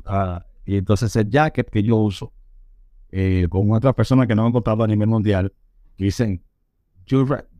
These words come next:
you ran Boston". No, no, no. "Ah, we just won Boston". Sí, nosotros nadamos en Boston. No, no corrimos Boston. <laughs> Fue una tormenta de agua increíble, pero lo, lo, lo corrimos. Y después en el dos mil diecinueve,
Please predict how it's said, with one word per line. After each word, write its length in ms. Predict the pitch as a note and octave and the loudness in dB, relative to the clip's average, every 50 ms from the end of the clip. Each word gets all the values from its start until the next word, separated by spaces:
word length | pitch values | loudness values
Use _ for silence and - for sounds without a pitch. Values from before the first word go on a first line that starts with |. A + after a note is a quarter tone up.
| - | -8
you 120 | - C#3 C#3 | -6 -4 0
ran 200 | D#3+ G3 G3 F#3 | 0 0 2 2
Boston". 400 | E3 G3+ C3+ - - - G#2 A2+ | 2 0 0 0 -2 -2 0 2
No, 180 | C3+ C3+ B2+ | 2 2 2
no, 100 | A#2 A#2 | 2 2
no. 240 | A2 G#2 G2 F2+ - _ - - - - - - - | 0 0 -2 -4 -8 _ -20 -20 -20 -20 -20 -20 -16
"Ah, 120 | G#2 G#2 - - | -14 -14 -14 -10
we 220 | G2+ A2+ C3+ D3+ | -4 -2 0 2
just 180 | D#3 C#3 - - | 2 2 0 -2
won 280 | A2+ B2 C3+ C#3+ C3+ A2 | 0 0 2 2 2 2
Boston". 360 | F#2+ G#2+ G#2+ - - F#2 E2+ | 0 0 -2 -2 -4 -6 -4
Sí, 160 | - - A#2+ | -2 -2 -2
nosotros 320 | G#2 G#2 G#2 A2 C3 C3+ C3 | 0 0 0 0 0 2 2
nadamos 520 | C3+ B2 A2 G#2+ A#2+ C#3 C#3+ B2+ A#2 A2 | 2 2 2 0 0 2 2 0 0 0
en 100 | G#2 G2 | -2 0
Boston. 460 | G2 A2+ A2 - - E2 D#2+ E2 G#2+ - - - | 0 0 -2 -2 -4 -6 -8 -8 -8 -8 -4 0
No, 180 | B2+ B2+ B2+ B2+ | 2 2 4 4
no 180 | B2+ C3+ C3 A#2+ | 2 2 0 2
corrimos 400 | A#2+ B2 A2 A#2+ C3+ C3+ A#2+ A2+ | 0 0 2 2 0 0 0 0
Boston. 380 | B2 C#3 C3+ - - - G2+ G2+ - - - - | 0 0 -2 -2 -4 -6 -4 -4 -6 -8 -10 -8
<laughs> 920 | - - - - - - - - - - - - - - - - D#3 C3 C#3 | -6 -6 -6 -6 -6 -6 -6 -6 -6 -8 -6 -6 -6 -6 -6 -2 -2 -2 0
Fue 100 | - B2 | 2 2
una 120 | B2+ C#3+ | 2 2
tormenta 440 | - - E3+ D#3 D#3 E3 D#3+ G3+ F#3 | 2 0 0 0 0 2 2 2 2
de 120 | E3 D#3+ | 4 4
agua 180 | D#3+ E3+ F3 F#3 | 2 2 0 0
increíble, 520 | F3+ - - C#3 D3 F3+ G3+ D#3+ B2+ G#2 F#2+ F2+ F2+ E2+ E2 - - - _ _ | 0 0 0 0 2 2 0 0 0 0 0 -2 -2 -4 -6 -10 -14 -20 _ _
pero 360 | - A2 G2+ F#2+ F2+ E2 D#2+ - - - | -2 0 2 2 0 -2 -4 -8 -8 -2
lo, 220 | G2+ G2+ A2 A2 | 0 2 2 2
lo, 520 | F#2 F2+ G#2+ A2+ A#2+ C3 B2 A2 G2+ G#2+ A2+ | 2 0 0 2 4 4 4 4 2 2 2
lo 580 | A2 A2 A2 - - - - - - A2 A2 | 0 -2 -4 -6 -12 -20 -20 -12 -10 -8 -6
corrimos. 580 | - - A2 A2 C#3+ D#3+ D#3+ C3+ C3 D3+ - - - - _ - - - - _ - - _ _ - - - A2 | -4 -4 -2 0 2 2 2 2 0 -2 -4 -8 -14 -20 _ -20 -20 -20 -20 _ -20 -20 _ _ -20 -20 -6 -2
Y 120 | A2+ B2 | 0 2
después 420 | A#2+ A#2+ E2+ - - B2 C3+ C#3+ - | 2 0 0 0 2 2 2 2 2
en 160 | D3 C3 B2+ | 2 2 2
el 80 | B2 A#2 | 2 2
dos 100 | A2+ A2 | 2 2
mil 120 | A#2 A#2 | 2 2
diecinueve, 640 | B2 B2+ - - C3 C3+ C#3 D3+ C#3+ C3+ C#3+ E3 - | 2 0 0 0 0 2 2 0 0 -2 -2 -6 -8